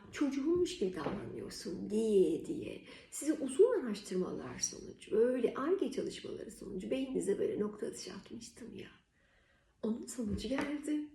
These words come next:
O kadının kokusunu ve o ailenin kokusunu oluşturduk. Şu kadarcık ama ben büyük yaptım yani. Kırk günlük değil de böyle üç aylık gibi. Hani böyle beş milimlik falan değil.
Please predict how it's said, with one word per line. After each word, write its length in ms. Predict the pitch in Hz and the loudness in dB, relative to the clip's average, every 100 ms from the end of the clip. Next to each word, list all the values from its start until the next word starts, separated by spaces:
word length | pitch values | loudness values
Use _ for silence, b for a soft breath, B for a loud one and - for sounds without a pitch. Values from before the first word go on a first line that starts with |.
| - | 2
O 180 | 508 494 - | 8 10 12
kadının 420 | 440 311 254 220 | 12 12 6 4
kokusunu 1080 | - 226 - 202 - - 196 196 233 311 427 - - - b b b _ 190 | 2 -2 0 -2 -2 2 2 2 2 2 2 -2 -12 -16 b b b _ 0
ve 460 | 208 196 190 - - | 4 4 4 0 2
o 240 | 302 - | 2 2
ailenin 640 | - - 226 233 240 277 294 | -4 -4 -2 0 0 2 0
kokusunu 580 | - 240 214 - 180 156 | 0 -2 -2 -2 -2 -2
oluşturduk. 760 | 113 - - - - - - - - _ - B B B B B | -4 -8 -12 -14 -18 -18 -20 -20 -20 _ -20 B B B B B
Şu 140 | - | 0
kadarcık 640 | - 622 466 320 - - 254 | 4 4 6 4 2 -2 0
ama 140 | 311 | 4
ben 300 | 359 381 254 | 4 4 4
büyük 280 | 262 262 - | 4 2 -2
yaptım 420 | - - - - | -6 -8 -12 -10
yani. 400 | - - - - - B B | -10 -12 -14 -18 -20 B B
Kırk 240 | 247 - | -10 0
günlük 380 | 226 220 214 - | 2 4 2 0
değil 260 | 196 185 - | -2 -2 -4
de 140 | 185 | -4
böyle 300 | 143 214 262 | -2 -2 -2
üç 240 | 262 - | -4 -4
aylık 420 | 202 - - - - | -6 -6 -10 -14 -14
gibi. 260 | 190 202 - B B | -14 -14 -18 B B
Hani 220 | 294 262 | -2 0
böyle 220 | 262 254 | 2 0
beş 240 | 269 - 226 | 0 -2 0
milimlik 400 | 208 196 196 - | 2 4 2 0
falan 500 | 196 185 175 170 185 | -2 0 -2 -4 -6
değil. 340 | - - - | -10 -14 -18